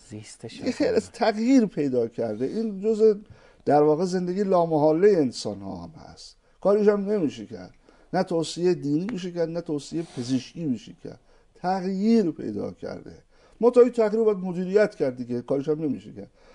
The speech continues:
Speaker 2: بنابراین این، اه، من حالا فردا که مثلاً اداره ندارم، جمعه است دیگه، مثلاً فرض کنید. فردا که مدرسه ندارم دیگه، جمعه است دیگه. حالا شب جمعه رو مثلاً حالا یه نیم ساعتم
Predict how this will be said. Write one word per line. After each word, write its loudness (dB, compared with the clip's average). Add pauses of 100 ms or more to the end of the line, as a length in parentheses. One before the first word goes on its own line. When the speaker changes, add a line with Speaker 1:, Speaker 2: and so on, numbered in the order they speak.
(240)
Speaker 2:
بنابراین 2
این، -2 (400)
اه، 2
من 2
حالا 0
فردا -4
که -10
مثلاً -8
اداره -4
ندارم، -4
جمعه -6
است -10
دیگه، -10
مثلاً -12
فرض -12
کنید. -14 (300)
فردا 2
که -6
مدرسه -4
ندارم -2
دیگه، -8
جمعه -6
است -12
دیگه. -6
حالا -4
شب -12
جمعه -8
رو -8
مثلاً -10
حالا -4
یه -8
نیم -10
ساعتم -6